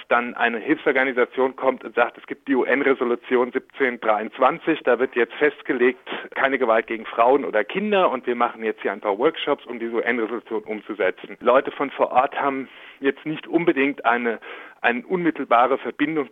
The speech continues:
zu U-N-Resolutionen, einer sehr formalisierten Sprache, die von Zivilgesellschaft, Präven-,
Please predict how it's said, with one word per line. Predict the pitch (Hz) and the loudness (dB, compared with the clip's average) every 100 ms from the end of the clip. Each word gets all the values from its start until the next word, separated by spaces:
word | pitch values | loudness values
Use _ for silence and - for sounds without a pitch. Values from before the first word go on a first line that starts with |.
| - | -6
zu | 135 127 135 - | -6 -4 -6 -6
U-N-Resolutionen, | 139 120 160 156 151 131 - 135 135 139 143 - - - - | -2 0 4 4 4 -2 -2 4 4 2 -6 -12 -16 -16 -14
einer | - 113 117 113 | -2 0 0 0
sehr | 127 127 | 2 0
formalisierten | - 123 113 113 110 131 131 - 123 120 - - | 2 0 0 -2 -4 0 0 -2 -10 -12 -18 -10
Sprache, | - - 117 123 143 147 135 - - - - - | -6 2 4 4 4 2 0 -2 -18 -20 -18 -6
die | 131 | -4
von | 127 120 120 - | -2 -4 -4 -4
Zivilgesellschaft, | 131 120 147 143 120 120 120 131 113 | -6 0 0 0 2 4 4 0 -4
Präven-, | - 123 120 | -2 -2 -2